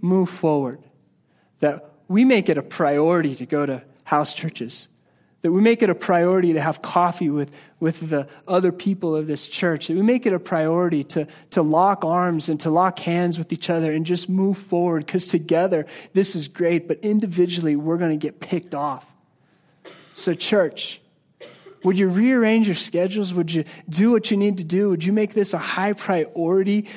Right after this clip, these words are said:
to strengthen the church at large and to be a part of what God is doing? So what did God show you as we went through these passages right here?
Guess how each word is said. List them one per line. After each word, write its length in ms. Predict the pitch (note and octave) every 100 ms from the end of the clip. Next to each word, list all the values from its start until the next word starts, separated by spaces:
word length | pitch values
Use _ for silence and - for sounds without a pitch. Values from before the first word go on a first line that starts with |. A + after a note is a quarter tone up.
| -
to 120 | -
strengthen 600 | E3+ - E3+ F3 F3 F#3+
the 100 | E3+
church 380 | C#3 - E3+ E3
at 80 | D3
large 400 | D3+ D3 E3 E3+
and 100 | D#3
to 60 | D#3
be 100 | D3
a 60 |
part 380 | - - E3 E3
of 80 | D3+
what 160 | D#3
God 200 | D3+ C#3+
is 160 | C#3 B2+
doing? 380 | C3 C3 D3 C#3+ _ _ _ _ _ _ _ _ _ _ _ _ _ _ _ _ _ _ _ _ _ _ _
So 160 | - G3
what 140 | A3+
did 180 | F4 A3+
God 340 | A#3+ A3+ - - - _ _ _
show 300 | - - G3+
you 220 | G3+ F#3
as 140 | D#3+ D#3
we 100 | F3+
went 300 | G3 F3 E3
through 180 | F3+ E3
these 220 | E3+ -
passages 580 | - D#3+ D#3+ - D3+ D3+
right 180 | D3+
here? 360 | D3 D#3 C#3+